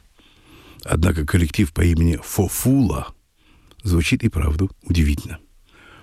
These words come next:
Он был сформирован в Лондоне двумя людьми: гамбийским ударником Ко Сека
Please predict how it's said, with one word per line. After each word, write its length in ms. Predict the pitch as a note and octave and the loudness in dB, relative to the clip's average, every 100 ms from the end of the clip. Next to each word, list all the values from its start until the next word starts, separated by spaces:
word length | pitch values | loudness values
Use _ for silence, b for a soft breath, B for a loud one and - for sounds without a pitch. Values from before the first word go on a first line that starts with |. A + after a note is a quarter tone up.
| B | B
Он 240 | E3+ G#3 F#3+ | 2 4 4
был 160 | G3 | 2
сформирован 680 | - - E3 F3+ F3+ E3 D#3 | -2 -2 2 4 4 4 2
в 120 | C#3 | 2
Лондоне 420 | F3+ E3 D#3 D3 - B B B B B | 2 2 2 0 -2 B B B B B
двумя 420 | - A#2+ B2+ D3 | -6 0 2 4
людьми: 380 | A2+ G#2+ D2 D2 _ _ _ _ - _ - | 2 0 -4 -8 _ _ _ _ -20 _ -6
гамбийским 720 | F#2+ G#2 G2 A2+ G#2 - F#2 | 2 2 4 2 0 0 0
ударником 600 | G2 F#2 E2+ D2+ - D2 | 2 2 2 -2 -2 -6
Ко 400 | C#2+ - F2+ D2+ | -4 -2 0 -2
Сека 520 | - - D2+ - G#2 | -8 -4 -4 -2 -2